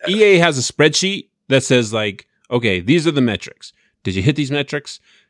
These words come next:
You didn't hit these metrics? Okay, then this happens." Like, it's,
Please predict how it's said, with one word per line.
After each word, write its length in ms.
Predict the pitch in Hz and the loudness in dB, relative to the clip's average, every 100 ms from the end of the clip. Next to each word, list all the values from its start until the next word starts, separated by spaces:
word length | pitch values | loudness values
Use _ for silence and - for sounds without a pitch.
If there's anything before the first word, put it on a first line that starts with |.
| _ | _
You 140 | - 110 | -2 0
didn't 240 | 147 135 | 2 2
hit 80 | 147 | 0
these 160 | 151 | -2
metrics? 440 | 143 143 - 156 - | -2 -2 -2 -6 -6
Okay, 480 | - 123 117 80 67 | -2 -2 0 -6 -8
then 280 | 107 104 107 | -8 -4 0
this 160 | 123 139 | 0 0
happens." 480 | 131 101 65 - - | -2 -6 -12 -10 -4
Like, 260 | 143 127 - | -4 -4 -8
it's, 320 | 147 - - | -8 -8 -16